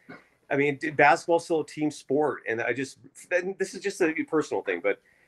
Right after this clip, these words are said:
for me, sticking with the team over the, the bulk of your career means something. And, um, you know, anyway, so, and then number three, I, I flip-flop with this. Number three, number two, Kareem and Magic Johnson,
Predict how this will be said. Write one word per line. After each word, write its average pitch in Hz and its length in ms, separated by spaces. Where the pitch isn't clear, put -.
for 160 120
me, 180 140
sticking 180 480
with 151 160
the 147 80
team 127 640
over 131 160
the, 127 180
the 131 80
bulk 135 300
of 123 60
your 113 100
career 110 400
means 104 260
something. 85 440
And, 87 180
um, 98 540
you 131 120
know, 104 220
anyway, 143 240
so, 135 260
and 156 140
then 160 80
number 151 260
three, 185 640
I, 170 140
I 165 80
flip-flop 139 580
with 113 120
this. 107 220
Number 147 200
three, 165 340
number 143 240
two, 143 280
Kareem 143 380
and 127 80
Magic 120 300
Johnson, 104 560